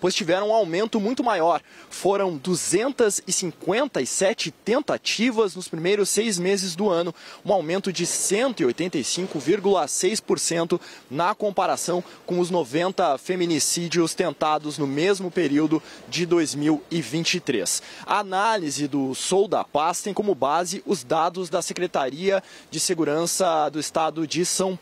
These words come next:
Paulo. O maior aumento no número absoluto de vítimas de feminicídio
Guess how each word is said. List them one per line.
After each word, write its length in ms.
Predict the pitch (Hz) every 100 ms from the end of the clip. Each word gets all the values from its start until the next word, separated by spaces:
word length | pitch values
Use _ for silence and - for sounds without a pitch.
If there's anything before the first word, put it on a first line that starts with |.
| -
Paulo. 460 | 151 147 131 123 - - -
O 60 |
maior 340 | 170 165 170 170
aumento 540 | 156 147 185 214 147
no 120 | 139
número 400 | 139 175 165 139 -
absoluto 800 | 143 - 175 131 165 233 175 143
de 320 | - 143 131
vítimas 640 | - 131 233 - 151 120 117
de 60 |
feminicídio 720 | - 180 160 - 185 202 185